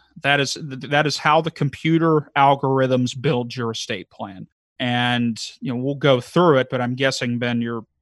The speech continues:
your brain's already getting some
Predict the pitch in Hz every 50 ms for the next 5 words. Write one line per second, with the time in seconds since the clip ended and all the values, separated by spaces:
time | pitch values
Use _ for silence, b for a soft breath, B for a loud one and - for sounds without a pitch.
0 | _ _ _ _ _ _ _ _ 208 147 - - 135 127 131 127 127 135 139 131
1 | 127 131 123 117 123 123 123 123 120 120 117 113 - _ _ _ _ _ _ _
2 | _ - 131 127 127 120 - - 117 113 113 113 -